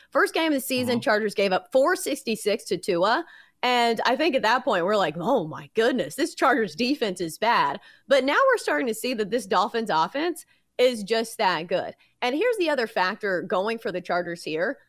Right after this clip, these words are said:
Speaker 1: They're coming off a bye week. So if you have any faith in Brandon Staley at all, which, you know, I'm not gonna fault you if you don't, but still, he's had two weeks to prepare for this game. They've gotten the chance to get a little healthier, even though it <laughs> sounds like they're still a little banged up.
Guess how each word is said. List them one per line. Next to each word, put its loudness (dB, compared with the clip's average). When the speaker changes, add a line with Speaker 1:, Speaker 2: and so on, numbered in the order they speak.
Speaker 1:
They're 0
coming 0
off -2
a -2
bye 0
week. -8
So 2
if 0
you -2
have 0
any -4
faith -2
in -4
Brandon -2
Staley 0
at -4
all, 0
which, -4
you -6
know, -2
I'm -2
not -2
gonna -6
fault 0
you -2
if -8
you -10
don't, -2
but 0
still, 0
he's -4
had -4
two -6
weeks -8
to -8
prepare -4
for 2
this -2
game. -2
They've 0
gotten -2
the -6
chance -6
to -8
get -2
a -2
little -2
healthier, -2
even -2
though 4
it -2
<laughs> -
sounds -4
like -2
they're -4
still -2
a 0
little -4
banged -6
up. -2